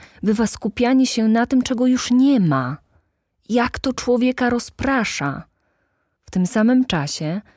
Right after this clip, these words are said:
kiedy jestem zazdrosna, mogłabym grać na waltorni, poprawiać stan fizyczny ciała, znaleźć coś mądrego dla całego świata, który by mi za to podziękował, ogólnie posprzątać lub odświeżyć mieszkanie zgodnie z najnowszymi wytycznymi z katalogów i pism.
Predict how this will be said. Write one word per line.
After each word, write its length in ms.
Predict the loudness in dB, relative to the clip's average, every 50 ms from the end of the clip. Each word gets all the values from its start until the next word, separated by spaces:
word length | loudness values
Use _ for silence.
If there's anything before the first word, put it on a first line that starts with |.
| _ _ _ _ _ _ _
kiedy 300 | -8 -4 -4 -2 0 0
jestem 380 | 0 0 0 0 0 0 0 0
zazdrosna, 800 | 0 -2 -4 -4 -4 -2 -2 -2 -2 -2 -2 0 0 2 2 2
mogłabym 640 | 0 0 0 0 0 0 2 2 2 2 0 0 -2 -6 -12 _ _ _ _ _ _ _ _ _ _ 0
grać 320 | 2 4 4 2 2 2
na 140 | 2 0 2
waltorni, 720 | 2 2 0 0 -2 -2 -4 -2 -2 -2 -2 -2 -2 -4 -6 _ _ _ _ _ _ _ _ _ _ _
poprawiać 440 | -6 -4 -2 0 0 0 -2 -4 -4
stan 240 | -4 -2 -2 -2
fizyczny 520 | -2 -2 -4 -4 -2 -4 -4 -2 -2 -2 -2
ciała, 560 | 0 0 0 2 2 2 2 0 0 -2 -2 -4 -10 -20 -20 -14 -8
znaleźć 540 | -2 0 2 2 4 2 2 0 -2 -6 -10
coś 280 | -6 -4 -4 -2 0
mądrego 520 | 0 0 2 2 2 2 0 0 0 0 0
dla 140 | 0 0 -2
całego 400 | -2 -2 -2 -2 -2 -2 -2 -4
świata, 640 | -4 -6 -4 -2 -2 -2 -2 -2 -2 -2 -2 -2
który 400 | -4 -6 -8 -6 -2 -2 -2 0
by 120 | 0 0
mi 140 | 0 0 0
za 120 | 0 -2 -2
to 100 | -2 -4
podziękował, 760 | -4 -2 -2 0 -2 0 0 0 -2 0 0 0 -2 -2 -6 _ -16 -20 _ _ _ _ _ _ _ _
ogólnie 400 | -2 2 2 4 4 4 4 2
posprzątać 840 | 2 0 -2 -2 -4 -6 -2 0 2 2 2 2 2 0 -2 -2 -2
lub 200 | -4 -6 -6 -4
odświeżyć 720 | -6 -6 -6 -6 -8 -6 -2 2 2 2 2 0 -2 -4 -2
mieszkanie 560 | -2 -2 -2 -2 -4 -4 -2 -2 0 0 -2
zgodnie 420 | -2 -2 -2 -2 0 0 0 0 0
z 80 | 0
najnowszymi 720 | 0 2 2 2 2 0 -2 -4 -4 -2 -2 0 -2 -2
wytycznymi 640 | -2 -4 -4 -6 -6 -8 -4 -4 -2 -2 0 -2 -4
z 100 | -4 -6
katalogów 640 | -8 -8 -6 -4 -4 -2 -2 -4 -6 -10 -14 -14
i 80 | -16 -14
pism. 560 | -8 -6 -6 -4 -4 -6 -8 -6 -8 -8